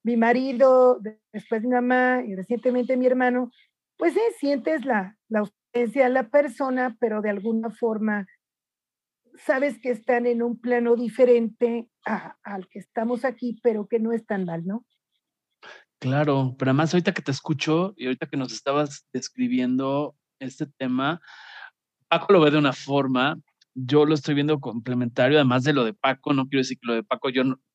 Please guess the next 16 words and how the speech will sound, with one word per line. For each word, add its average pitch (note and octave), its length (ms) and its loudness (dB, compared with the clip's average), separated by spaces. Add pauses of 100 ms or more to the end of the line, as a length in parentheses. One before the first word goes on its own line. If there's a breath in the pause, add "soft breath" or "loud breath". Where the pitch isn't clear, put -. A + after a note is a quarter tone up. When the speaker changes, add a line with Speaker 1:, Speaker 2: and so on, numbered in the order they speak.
(100)
Speaker 2:
creo C3+ 140 -6
que - 100 -14
sí F#3+ 220 0
te D#3 120 -8
estaba C3+ 180 0
invitando, A#2 600 -2 (600 loud breath)
pero D3+ 180 4
aparte D#3+ 300 2
yo F3+ 80 10
lo F3 100 8
vi E3 120 6
desde D3+ 220 4
otro D3 220 2
ángulo, F3 500 0 (120)
es C#3+ 120 -2
decir D#3 500 -2